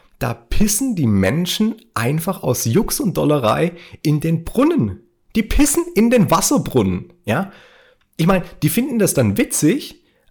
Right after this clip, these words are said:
aber die schätzen diesen Wasserbrunnen überhaupt nicht. Und warum?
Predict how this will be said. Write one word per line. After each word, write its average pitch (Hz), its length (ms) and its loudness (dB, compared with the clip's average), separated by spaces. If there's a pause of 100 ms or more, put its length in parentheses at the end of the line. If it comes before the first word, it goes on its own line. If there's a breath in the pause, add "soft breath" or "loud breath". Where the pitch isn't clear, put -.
(380)
aber 147 220 0
die 143 400 -4
schätzen - 840 -4 (140)
diesen 110 420 -2
Wasserbrunnen 110 640 0
überhaupt 95 520 0
nicht. - 320 -8 (220)
Und 117 180 0
warum? 120 460 2